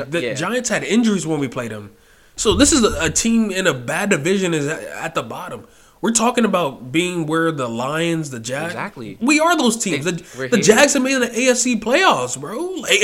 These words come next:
Speaker 2: the A F C Championship game. We haven't. So, I really don't know what else to say about this team. Like, I guess we could do, like, individual breakdowns, but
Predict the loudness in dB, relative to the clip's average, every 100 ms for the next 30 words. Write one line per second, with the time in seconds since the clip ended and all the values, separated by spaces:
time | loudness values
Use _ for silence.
0 | 4 6 4 6 2 0 0 0 -4 -6
1 | -8 -10 -12 -14 _ _ -18 -2 2 4
2 | 2 0 -4 -10 _ _ -20 -12 -4 2
3 | 2 0 -4 -16 -18 -18 -16 -16 -18 -20
4 | -20 _ _ _ -4 2 4 8 6 6
5 | 2 2 0 0 0 0 -2 -4 -2 0
6 | 0 -2 -4 -6 -8 -6 -4 -4 -6 -8
7 | -10 -12 -18 _ _ _ _ -14 -2 -2
8 | 0 -2 -4 -2 -4 -4 -6 -8 -6 -6
9 | -6 -8 -10 -8 -8 -6 -6 -4 -6 -6
10 | -8